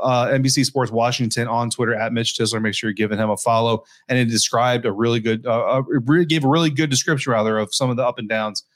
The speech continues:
that we're seeing from Sam Howell right now. Had a great throw in the slot to Zion Bowens going up against cornerback D J Sturgis.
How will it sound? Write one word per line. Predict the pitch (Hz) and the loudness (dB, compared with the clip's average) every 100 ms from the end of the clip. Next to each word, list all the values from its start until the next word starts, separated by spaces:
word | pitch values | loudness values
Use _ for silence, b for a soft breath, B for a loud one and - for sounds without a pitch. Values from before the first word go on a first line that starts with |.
| _ _ | _ _
that | 120 | 0
we're | |
seeing | 107 123 | 2 0
from | 101 | 0
Sam | - 113 | -2 0
Howell | 107 117 | 0 0
right | 113 117 | 0 0
now. | 117 | 0
Had | 113 110 | 0 0
a | |
great | 107 123 143 175 | -2 0 0 0
throw | 143 147 147 143 b b b - | 0 2 2 0 b b b -2
in | 147 170 | 2 4
the | 160 | 2
slot | 143 135 131 131 | 2 0 0 0
to | 110 | 0
Zion | 117 120 135 123 | 2 2 2 2
Bowens | 107 123 110 104 104 | 2 2 2 0 -2
going | 117 117 | -2 0
up | 110 | -2
against | 113 104 - | -2 -4 -2
cornerback | 135 127 120 117 101 | -2 0 0 -2 -2
D | 117 | -2
J | 120 120 | 0 0
Sturgis. | 107 - 120 110 107 - | 0 -2 -2 0 0 0